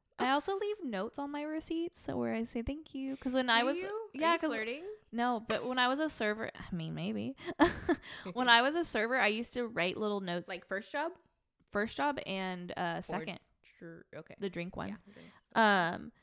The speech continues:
Speaker 1: I would write on the receipts, and so especially the first job, I'd be like, "Thank you so much. I hope you have a wonderful day."
Speaker 2: Okay, you mean you'd write on them as the worker?
Speaker 1: Yeah, as a worker, and I would hand it to
Speaker 2: Okay.
Speaker 1: 'em. And I remember people being like, "This is so sweet. This is such a personal touch."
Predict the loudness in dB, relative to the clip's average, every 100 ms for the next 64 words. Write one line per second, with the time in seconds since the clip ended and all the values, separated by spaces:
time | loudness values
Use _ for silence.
0 | _ _ _ _ _ _ 6 8 8 8
1 | 4 0 0 2 4 4 0 0 0 -2
2 | -2 -2 0 0 -2 -6 -4 -2 -2 0
3 | 0 -2 -2 -4 -2 -4 -2 -4 -4 -8
4 | -8 -10 -10 -2 2 2 2 0 -2 -2
5 | -2 -4 -4 -2 -4 -6 -10 -4 0 2
6 | 2 0 -4 -10 -12 -12 -10 -10 -12 -14
7 | -12 -8 -8 -10 -10 -8 -8 -10 -16 -16
8 | -16 -4 2 4 4 4 2 2 0 0
9 | -2 -2 -2 0 0 0 2 2 0 -4
10 | -10 _ _ _ _ _ _ _ -4 -2
11 | 0 0 0 -2 -2 -4 -2 -2 -4 -6
12 | -10 -10 -8 -8 -8 -2 -2 -2 -2 -2
13 | 0 -2 -2 -2 0 0 -4 -10